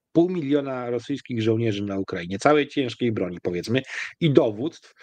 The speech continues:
to byłby cios, który mógłby złamać kręgosłup rosyjskiej armii.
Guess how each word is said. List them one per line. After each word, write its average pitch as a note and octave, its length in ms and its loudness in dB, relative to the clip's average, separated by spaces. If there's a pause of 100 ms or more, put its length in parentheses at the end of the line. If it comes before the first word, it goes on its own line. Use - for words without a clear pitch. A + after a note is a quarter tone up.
(280)
to C#3+ 100 6
byłby F3+ 300 2
cios, - 540 0 (200)
który C#3+ 340 4
mógłby D3 500 0
złamać A2+ 480 -4
kręgosłup A2+ 640 0
rosyjskiej A2+ 560 0
armii. F2+ 380 0